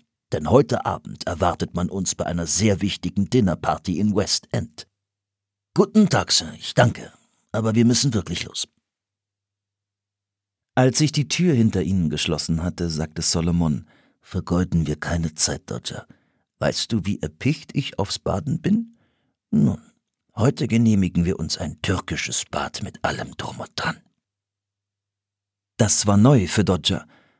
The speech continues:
aber Solomons Weisheit in Hinsicht auf elementare Hygiene hatte ihn bisher am Leben erhalten,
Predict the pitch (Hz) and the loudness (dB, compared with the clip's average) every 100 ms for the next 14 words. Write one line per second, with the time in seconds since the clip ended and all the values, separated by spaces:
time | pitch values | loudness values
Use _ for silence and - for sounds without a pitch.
0 | _ - 110 104 117 110 110 104 - 98 | _ 0 2 4 6 6 6 6 2 2
1 | 98 - 98 98 - 92 98 92 92 - | 2 0 -2 -2 0 2 2 2 0 0
2 | 92 - 98 90 85 80 87 92 90 90 | -2 -2 0 2 2 0 -2 0 0 -2
3 | 78 92 87 92 82 87 90 - 87 85 | 0 0 2 2 0 -2 -4 -2 -2 0
4 | - 85 87 101 135 101 82 78 78 - | 0 0 0 2 2 2 -2 -4 -6 -6